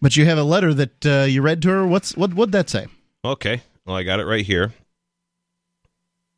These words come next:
Speaker 2: It says, uh,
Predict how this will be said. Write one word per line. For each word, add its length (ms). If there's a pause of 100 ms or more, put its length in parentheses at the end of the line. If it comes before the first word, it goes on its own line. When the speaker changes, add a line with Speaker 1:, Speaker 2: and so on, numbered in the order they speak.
(1160)
Speaker 2:
It 160
says, 460
uh, 400